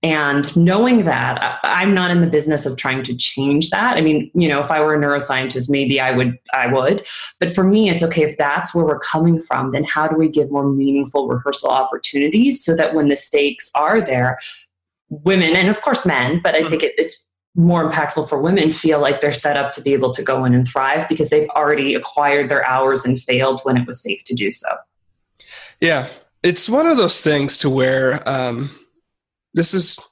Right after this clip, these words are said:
Speaker 2: I think, the third conversation I've had on this in a while. It's, it's the safe place to fail.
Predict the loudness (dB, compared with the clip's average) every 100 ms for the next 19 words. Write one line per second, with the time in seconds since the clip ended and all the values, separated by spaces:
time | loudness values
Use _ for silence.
0 | _ -8 -4 -4 -2 -4 -2 0 0 -2
1 | -4 -2 -2 -2 -2 -2 -2 -2 -2 -2
2 | -2 -2 -2 -2 -2 0 0 0 0 0
3 | -2 -2 -2 -2 -4 -4 -4 -4